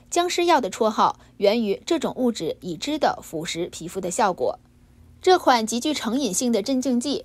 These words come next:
将导致使用者在使用后陷入数小时的昏迷，有时会让使用者出现溃疡甚至毁容。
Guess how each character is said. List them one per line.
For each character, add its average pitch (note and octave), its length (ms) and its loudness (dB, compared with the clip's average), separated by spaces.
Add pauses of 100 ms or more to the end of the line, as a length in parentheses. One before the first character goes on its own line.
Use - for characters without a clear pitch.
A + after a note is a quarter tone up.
将 A3 300 0
导 F3 200 -4
致 F#3+ 220 -4
使 F#3 200 -4
用 C4+ 200 0
者 - 240 -2
在 G3 140 0
使 - 160 -6
用 F3 180 -6
后 - 280 0
陷 F#3+ 260 0
入 F#3+ 160 -2
数 - 180 -4
小 D#3 160 -6
时 D#3 140 -8
的 E3 100 -10
昏 A#3+ 200 2
迷， G#3 260 -2 (360)
有 B3+ 140 10
时 C#4+ 240 -2
会 F#4 180 0
让 D#4 140 4
使 G3+ 180 -2
用 B3 200 2
者 - 260 -4
出 G#3+ 200 -2
现 G#3+ 320 0
溃 D4+ 260 -2
疡 D3+ 300 0
甚 G#3+ 160 -6
至 F3+ 100 -8
毁 - 200 -6
容。 A#2 260 -2